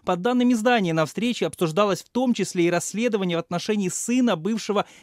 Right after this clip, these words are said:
вице-президента С Ш А Джо Байдена. Речь идёт об уголовных делах в Украине, в которых фигурирует газодобывающая компания «Бурисма», делавшая выплаты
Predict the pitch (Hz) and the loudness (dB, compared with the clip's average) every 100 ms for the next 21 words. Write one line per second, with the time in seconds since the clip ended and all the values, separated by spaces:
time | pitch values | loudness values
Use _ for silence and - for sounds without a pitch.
0 | - 208 202 165 196 185 208 196 190 190 | -4 -2 0 -2 -4 -2 -2 -2 -2 -2
1 | - 220 190 208 202 226 240 170 165 165 | 0 0 2 2 2 2 0 0 0 0
2 | - - - 240 254 202 233 240 190 180 | -2 -10 -4 -2 -2 -2 -2 -2 -2 0
3 | 196 233 202 180 156 208 226 190 175 185 | 2 2 0 -2 0 0 0 -2 -2 0
4 | 214 254 214 - 165 214 - - - - | 0 0 -2 -4 -2 -2 -2 -12 -14 -4
5 | 190 190 214 254 226 170 180 185 180 180 | 0 2 4 4 2 2 0 2 -2 0
6 | 202 220 190 180 175 180 175 214 214 208 | 0 0 0 -2 -2 -2 0 0 0 0
7 | 185 202 240 269 - 170 - - - 147 | -2 -2 0 -2 0 -2 -2 -12 -10 0
8 | 226 196 - 196 165 240 254 202 180 170 | 2 2 0 -2 0 0 0 -2 0 -2